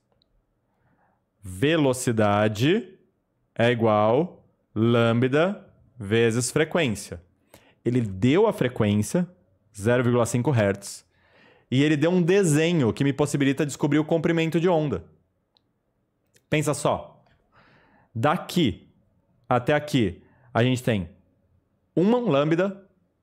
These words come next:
dois lambda, três lambda, quatro lambda. Tá enxergando isso? Então, eu sei que quatro vezes lambda é igual a cento e vinte metros.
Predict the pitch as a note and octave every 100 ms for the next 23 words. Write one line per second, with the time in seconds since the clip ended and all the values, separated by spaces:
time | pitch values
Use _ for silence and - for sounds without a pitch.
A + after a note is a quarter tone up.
0 | _ _ G2+ C#3 G3+ E3 C#3+ C#3+ D3 D#3
1 | - _ _ _ _ _ _ _ B2 E3+
2 | E3+ D3+ D3 D3 D3+ - _ _ _ _
3 | _ - E3+ D#3 G#3 F3+ B2 A#2 - _
4 | _ _ _ _ _ _ _ _ _ C3+
5 | D3+ C#3+ D#3+ G3 B3+ - - _ _ _
6 | _ _ _ _ _ _ _ _ _ _
7 | _ _ _ _ _ C3 C3+ B2 D#3+ G3+
8 | G3+ - A#2+ A#2 - G2+ E2+ - _ _
9 | _ _ _ _ _ _ _ - C3 C#3
10 | A3 - B3 G#3 A2+ B2+ A2+ G2+ G2+ G2
11 | A2+ A#2+ B2+ D#3+ G3 A#3+ - - C3 C3+
12 | A#2+ B2+ A#2+ - C#3+ D3 D3+ F#3+ D3+ A#2+
13 | B2+ B2 - F3 F#3+ B2+ - - - -